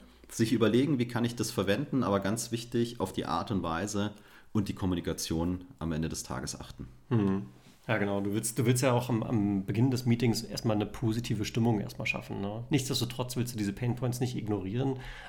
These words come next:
Speaker 2: Eine Sache, die, ähm, die ich in letzter Zeit häufiger gemacht habe, ist, dass wir tatsächlich, wir haben vielleicht ein Slide, da stehen hier die Top fünf, Top drei, wie viele auch immer wir identifiziert haben,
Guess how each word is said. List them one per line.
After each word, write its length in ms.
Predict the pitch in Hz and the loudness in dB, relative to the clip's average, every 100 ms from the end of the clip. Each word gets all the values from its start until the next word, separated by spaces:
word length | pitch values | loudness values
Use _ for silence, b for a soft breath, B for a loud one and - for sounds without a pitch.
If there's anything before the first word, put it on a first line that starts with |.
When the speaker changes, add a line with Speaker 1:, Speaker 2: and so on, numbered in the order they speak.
| - | -2
Speaker 2:
Eine 160 | 117 | 0
Sache, 260 | 110 110 120 | 2 2 2
die, 260 | 104 104 104 | 4 4 4
ähm, 640 | 104 98 98 98 - 123 | 2 2 2 0 -4 -6
die 100 | - | -4
ich 160 | 117 123 | -2 0
in 460 | 113 123 196 - 131 | 0 -2 -6 -6 -6
letzter 220 | 147 - | -6 -6
Zeit 180 | 123 123 | 0 2
häufiger 320 | 117 127 120 | 2 2 2
gemacht 360 | 127 117 - | 4 2 2
habe, 180 | 131 110 | 0 2
ist, 120 | 107 | 0
dass 140 | 127 131 | -4 -4
wir 80 | 123 | -4
tatsächlich, 560 | - 135 123 117 - B B B - | -2 -2 0 0 0 B B B 0
wir 80 | |
haben 200 | 117 107 | 2 2
vielleicht 220 | - 120 123 | 0 -2 2
ein 200 | 123 113 | 2 2
Slide, 440 | - 113 123 139 - B B - | 4 4 4 2 -4 B B -8
da 60 | 120 | -4
stehen 280 | - 120 110 | 2 4 4
hier 160 | 113 | 4
die 160 | 107 101 | 2 0
Top 300 | - 123 - | 0 0 2
fünf, 380 | 131 131 127 - | 4 4 2 0
Top 220 | 120 - | -4 -2
drei, 440 | 107 110 120 110 | 0 2 2 2
wie 120 | 110 107 | 0 0
viele 220 | - 113 | 2 2
auch 120 | 110 | 2
immer 200 | 127 107 | 2 2
wir 100 | 117 | 2
identifiziert 540 | 104 98 131 127 127 | 0 -2 -2 -2 0
haben, 360 | 123 113 110 | 2 4 2